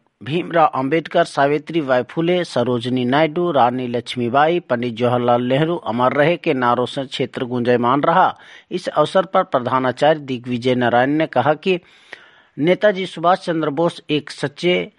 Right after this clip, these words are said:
देशभक्त, सिपाही एवं ईमानदार। देशभक्ति के विचार उनमें कूट-कूट कर भरी हुई थी। उनके पद चिन्हों पर चलना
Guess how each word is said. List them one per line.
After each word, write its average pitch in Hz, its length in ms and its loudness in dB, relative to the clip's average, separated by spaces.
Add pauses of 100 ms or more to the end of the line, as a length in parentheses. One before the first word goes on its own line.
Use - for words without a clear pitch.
(260)
देशभक्त, 139 680 -2
सिपाही 156 840 -2
एवं 135 280 0 (100)
ईमानदार। 139 640 0 (1080)
देशभक्ति 143 840 -2 (920)
के 160 120 0
विचार 180 540 0 (220)
उनमें 151 300 -4
कूट-कूट 175 520 -6
कर 143 200 2
भरी 139 280 -4
हुई 139 200 -4
थी। 147 400 0 (120)
उनके 127 320 -6
पद 123 340 -2
चिन्हों 151 300 0
पर 170 200 0
चलना 151 520 0